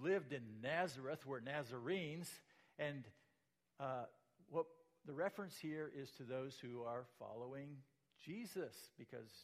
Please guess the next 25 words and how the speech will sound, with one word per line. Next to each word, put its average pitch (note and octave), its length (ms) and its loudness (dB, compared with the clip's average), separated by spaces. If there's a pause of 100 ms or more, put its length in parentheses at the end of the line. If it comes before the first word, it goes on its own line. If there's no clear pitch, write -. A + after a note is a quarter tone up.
(200)
Jesus A2+ 480 -14
was D3 160 -6
of D3 180 -2
Nazareth. C#3 640 -2 (420)
And C3 120 -4
there C3 180 0
is A#2 140 -8
a B2 100 -4
sect, - 640 0
they're A2 200 -4
saying, C3 440 -4 (480)
a A#2 100 -8 (220)
religious B2+ 560 0 (140)
group D3 400 6
out C3 180 4
of C3+ 120 0
this D#3 160 -2
city, E3+ 500 4 (360)
and B2 80 -8
it's - 180 -12 (100)
just F3+ 240 -6 (120)
Jesus. A2+ 440 -10 (2000)
And D3+ 300 0
Paul A3 460 10
is - 220 4